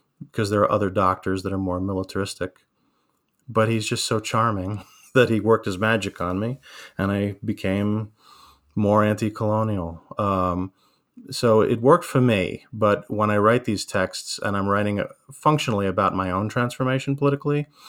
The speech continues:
um, I will tell my wife, "This is the research I'm doing," and then she will watch Hunger Games with me or Game of Thrones,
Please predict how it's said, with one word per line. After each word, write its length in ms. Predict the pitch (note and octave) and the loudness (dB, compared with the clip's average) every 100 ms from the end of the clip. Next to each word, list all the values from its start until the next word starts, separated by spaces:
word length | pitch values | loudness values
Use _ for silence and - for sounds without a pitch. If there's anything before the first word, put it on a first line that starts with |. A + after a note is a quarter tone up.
| - - _ - | -20 -20 _ -6
um, 400 | G#2+ G2 F#2+ F#2+ _ _ _ | -2 0 -2 -4 _ _ _
I 100 | A2+ | 2
will 140 | A2 G2+ | 4 2
tell 260 | - A#2+ | 2 2
my 120 | G#2+ G2+ | 2 4
wife, 280 | B2+ C3+ | 4 4
"This 160 | - G#2 | 0 -6
is 60 | G2 | -4
the 60 | G2 | -2
research 360 | G2 G#2 - | 0 -2 -4
I'm 120 | F#2 | -4
doing," 420 | F#2 F2 F2 F2+ - | -2 -2 -2 -4 -6
and 160 | G#2+ | -4
then 120 | G#2 G#2 | -2 -2
she 240 | - G#2+ | -4 -4
will 220 | G2+ F#2+ | -2 -2
watch 400 | F#2+ F#2 F#2 - | 0 0 -2 -4
Hunger 220 | G2+ G2+ | -4 -4
Games 300 | F#2+ G2 G2 | -2 -4 -4
with 80 | F2+ | -6
me 160 | F#2+ F#2+ | -6 -4
or 100 | F#2 | -4
Game 220 | G2 F#2+ | -4 -6
of 100 | F2+ | -8
Thrones, 580 | - F2+ F2 F#2 F2+ | -6 -6 -6 -8 -12